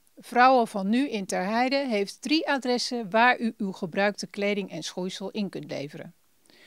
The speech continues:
Uw kleding graag in gesloten plastic zak inleveren op de volgende adressen: Hoofdstraat honderdeenenzestig, Klaverbeemd achttien en Vliethof negenenveertig.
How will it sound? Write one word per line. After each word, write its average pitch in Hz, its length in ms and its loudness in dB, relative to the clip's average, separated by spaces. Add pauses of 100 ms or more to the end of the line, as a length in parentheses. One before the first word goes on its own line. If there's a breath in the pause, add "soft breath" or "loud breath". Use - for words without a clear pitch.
(260 soft breath)
Uw 277 160 0
kleding 330 460 2
graag 311 360 4
in 240 180 -4
gesloten 269 560 -4
plastic 233 380 -6
zak 175 300 -8
inleveren 285 720 -2
op - 240 -4
de 262 100 -4
volgende 269 500 0
adressen: - 540 -8 (580 soft breath)
Hoofdstraat 214 680 2
honderdeenenzestig, 165 1300 -4 (500 soft breath)
Klaverbeemd 190 840 4
achttien 233 600 -2
en 170 160 -12
Vliethof - 720 -6
negenenveertig. 185 920 -6